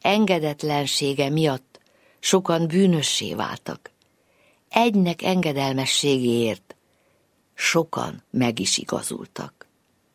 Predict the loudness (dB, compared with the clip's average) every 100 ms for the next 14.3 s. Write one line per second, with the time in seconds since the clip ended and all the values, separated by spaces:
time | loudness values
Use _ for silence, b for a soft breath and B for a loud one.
0 | _ _ _ _ _ _ _ _ _ _
1 | _ _ _ _ _ _ _ _ _ 2
2 | 4 4 2 2 2 2 2 2 2 0
3 | 0 -4 -10 _ _ _ -2 2 2 2
4 | 0 -4 -4 -6 0 0 0 0 -2 0
5 | -4 -10 _ _ _ _ _ _ _ -4
6 | 0 2 4 2 0 -2 -2 0 0 0
7 | 0 0 0 -4 -6 -8 -8 -8 _ _
8 | _ _ _ _ _ _ _ _ _ _
9 | _ _ _ _ _ _ _ 2 2 4
10 | 2 2 2 0 0 0 -2 -2 0 0
11 | -2 -4 -2 -2 -2 0 0 -2 -4 -2
12 | 2 4 2 -2 b b b b _ 0
13 | 2 2 2 0 -4 -4 -4 -2 -4 -4
14 | -8 -14 -16